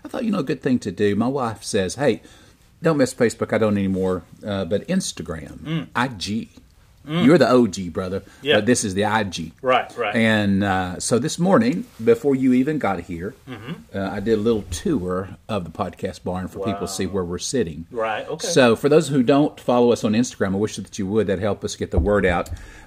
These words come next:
Speaker 1: But it is just the name, Let's underscore get underscore spiritual
Speaker 2: Hmm.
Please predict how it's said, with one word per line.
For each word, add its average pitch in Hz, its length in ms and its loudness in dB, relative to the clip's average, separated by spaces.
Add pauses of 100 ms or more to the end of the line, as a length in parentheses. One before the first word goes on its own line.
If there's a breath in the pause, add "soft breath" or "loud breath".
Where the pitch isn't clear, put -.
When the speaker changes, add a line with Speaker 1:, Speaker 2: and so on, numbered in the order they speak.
Speaker 1:
But 110 280 2
it 135 260 4
is 131 400 6
just - 260 -4
the 156 60 -4
name, 104 360 0 (100)
Let's 127 560 0 (160)
underscore 110 840 2
get 120 480 2
underscore 95 720 -2
spiritual - 720 -8
Speaker 2:
Hmm. 202 120 -2